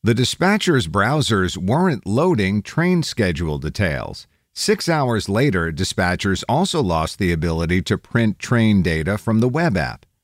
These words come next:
According to the depot's account on Weibo and WeChat and a follow-up post a couple of days later,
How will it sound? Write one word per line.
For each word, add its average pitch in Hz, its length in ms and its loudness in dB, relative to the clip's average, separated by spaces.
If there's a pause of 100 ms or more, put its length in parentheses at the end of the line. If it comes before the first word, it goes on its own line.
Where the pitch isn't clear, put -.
(180)
According 151 520 2
to 117 120 0
the 104 100 2
depot's 107 560 2
account 101 400 2
on 85 220 0
Weibo 117 540 2
and 80 160 0
WeChat 80 600 0 (100)
and 85 200 0
a 78 40 0
follow-up 101 540 0
post 92 400 -2
a 85 60 -6
couple 95 280 -2
of 82 120 -2
days 82 320 0
later, 92 420 0